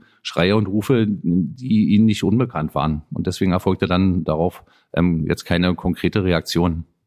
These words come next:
Der Vater des, ähm, Opfers machte sich dann schon relativ, äh, zeitnah, als er seinen Sohn nicht mehr erreichen konnte, Gedanken,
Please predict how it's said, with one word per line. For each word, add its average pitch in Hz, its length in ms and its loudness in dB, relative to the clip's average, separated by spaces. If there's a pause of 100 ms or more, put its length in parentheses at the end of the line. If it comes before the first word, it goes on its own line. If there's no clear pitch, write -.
Der 107 160 2
Vater 127 400 -2
des, 98 420 -4
ähm, 98 320 4
Opfers - 580 -2
machte 104 440 0
sich 110 160 -2
dann 104 160 2
schon 101 920 2
relativ, 104 580 0
äh, 101 180 2
zeitnah, 120 680 0
als 92 240 -2
er 110 60 0
seinen 98 220 2
Sohn 95 160 2
nicht 113 160 0
mehr 107 80 2
erreichen 98 280 0
konnte, 110 220 0
Gedanken, 104 540 2